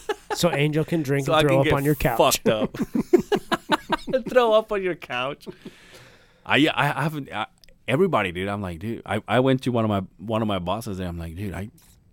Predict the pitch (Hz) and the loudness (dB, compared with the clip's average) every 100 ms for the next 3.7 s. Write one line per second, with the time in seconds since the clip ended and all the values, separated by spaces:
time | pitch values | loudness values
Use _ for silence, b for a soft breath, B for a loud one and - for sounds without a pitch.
0 | _ - - 170 104 107 165 - _ _ | _ -18 -8 -6 -4 -6 -8 -12 _ _
1 | _ _ _ _ _ _ _ _ _ _ | _ _ _ _ _ _ _ _ _ _
2 | _ _ _ _ _ _ _ _ _ _ | _ _ _ _ _ _ _ _ _ _
3 | 107 107 104 104 104 104 | -10 -10 -10 -10 -10 -10